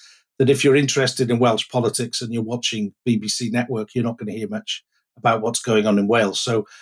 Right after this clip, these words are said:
I think engaging with local newspapers, engaging with local radio, local television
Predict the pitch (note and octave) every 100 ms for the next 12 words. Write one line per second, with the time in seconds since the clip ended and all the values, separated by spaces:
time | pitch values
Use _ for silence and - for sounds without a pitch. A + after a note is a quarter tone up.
0 | _ - C3 F3+ D#3 D#3 - _ _ D#3
1 | B2 D#3 D#3+ C3+ C#3+ C3 C#3 C3+ - -
2 | C3+ C3+ C#3 C3 C#3+ C3 C3+ B2 C3 B2
3 | - C3 A2 C3+ C3 B2+ A#2+ A#2+ A#2 B2
4 | A#2+ B2 A#2+ B2+ A#2 A#2+ A#2 A#2 A#2 -
5 | - B2 A#2 A2 A#2+